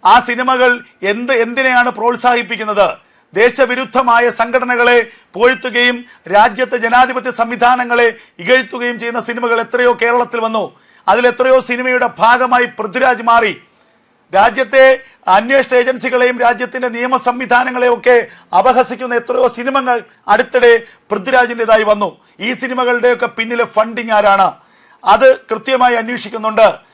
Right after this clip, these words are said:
ഈ സിനിമയിൽ, ആ, പൃഥ്വിരാജ് ഉപയോഗിച്ച ഒരു കഥാപാത്രത്തിന്റെ പേര്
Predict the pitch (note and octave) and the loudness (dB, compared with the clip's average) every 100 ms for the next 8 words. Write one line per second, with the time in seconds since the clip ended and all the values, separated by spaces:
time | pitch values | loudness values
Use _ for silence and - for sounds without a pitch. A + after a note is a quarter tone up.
0 | _ _ G#3+ B3+ A#3+ A#3 B3+ B3+ B3+ B3 | _ _ -2 -2 -2 -6 -2 0 0 -4
1 | _ _ - F#3 G3+ F#3 C4 C4 A#3 A#3+ | _ _ 0 0 -2 -2 0 0 -2 -2
2 | B3 B3 - A#3+ G#3+ - _ G#3 G#3 G#3+ | 0 0 2 2 2 -4 _ -6 0 2
3 | A#3+ B3 A#3+ A#3+ A3 A3 G#3 G#3+ G3+ | 4 4 2 -4 -6 -6 -2 -2 -2